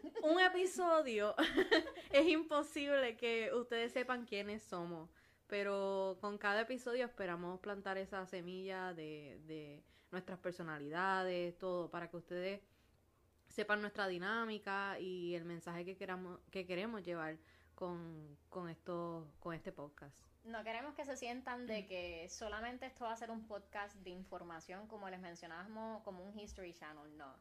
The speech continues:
Speaker 2: Esto va a ser
Speaker 1: <laughs>
Speaker 2: de anécdotas, experiencias vividas, pero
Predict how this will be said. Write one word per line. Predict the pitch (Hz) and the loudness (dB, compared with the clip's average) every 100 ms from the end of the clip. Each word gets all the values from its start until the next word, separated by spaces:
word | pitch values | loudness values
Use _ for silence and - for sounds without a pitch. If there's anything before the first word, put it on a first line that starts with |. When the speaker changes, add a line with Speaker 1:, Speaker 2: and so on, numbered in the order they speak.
| _ - | _ -10
Speaker 2:
Esto | 180 185 202 | -10 -6 -2
va | 208 | -2
a | |
ser | 214 202 233 285 170 - | -2 -4 -4 -6 -10 -18
Speaker 1:
<laughs> | - - 226 | -20 -20 -2
Speaker 2:
de | 220 | 0
anécdotas, | 277 240 208 196 208 202 196 196 196 | 2 0 -2 -4 -6 -2 -2 -2 -4
experiencias | 208 202 - 196 185 185 220 214 202 | -6 -6 -8 -8 -6 -10 -8 -8 -8
vividas, | 202 175 170 180 202 214 - | -12 -10 -6 -6 -6 -10 -10
pero | 185 175 165 | -8 -6 -10